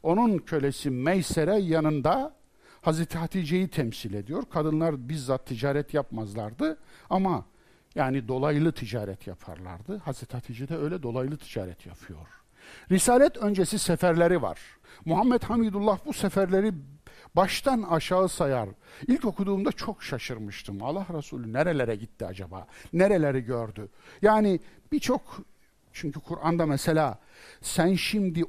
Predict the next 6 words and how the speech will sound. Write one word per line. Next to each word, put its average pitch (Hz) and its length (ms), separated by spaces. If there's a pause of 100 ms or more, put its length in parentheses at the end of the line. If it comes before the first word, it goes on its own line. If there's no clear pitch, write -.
o 170 380 (140)
harabelerin, 127 1080
geçmiş 156 540
kavimlerin, 127 800
yıkılmış 135 580
harabelerinin 117 880